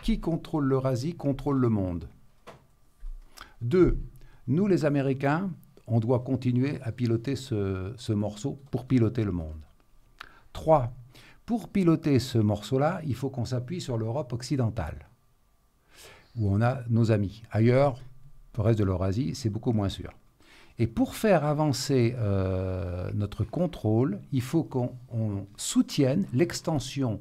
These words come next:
simultanée, concomitante de l'Union européenne et de l'otan.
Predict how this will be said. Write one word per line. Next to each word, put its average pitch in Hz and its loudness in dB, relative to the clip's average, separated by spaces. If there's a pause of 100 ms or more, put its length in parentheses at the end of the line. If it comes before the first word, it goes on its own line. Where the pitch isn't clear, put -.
(140)
simultanée, 147 0
concomitante 160 -2 (260)
de 110 2
l'Union 180 2
européenne 160 0 (220)
et 110 0
de 131 2
l'otan. 120 2